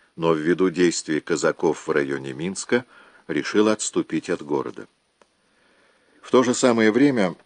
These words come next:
как поляки, так и московиты пытались упрочить свое международное положение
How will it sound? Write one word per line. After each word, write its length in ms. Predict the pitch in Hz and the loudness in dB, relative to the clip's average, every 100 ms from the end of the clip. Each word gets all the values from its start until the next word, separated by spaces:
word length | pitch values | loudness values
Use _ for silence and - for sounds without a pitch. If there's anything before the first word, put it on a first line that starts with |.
| _ _ | _ _
как 280 | 101 87 - | 2 2 2
поляки, 480 | 92 90 98 - | 4 6 4 2
так 300 | 107 101 90 | 0 2 2
и 40 | 90 | -2
московиты 720 | 85 - - 82 78 85 95 | -6 -4 2 2 0 -4 -4
пытались 600 | 98 90 92 98 101 - _ _ _ _ _ | -4 0 2 2 -2 -8 _ _ _ _ _
упрочить 680 | - 107 107 104 104 - 117 | -2 0 6 6 6 2 -2
свое 460 | - 87 87 90 92 | -4 2 4 6 4
международное 800 | 95 85 87 85 85 85 95 95 | 2 0 2 4 2 2 0 0
положение 760 | - 101 104 85 78 73 73 | 0 0 2 2 0 -2 -6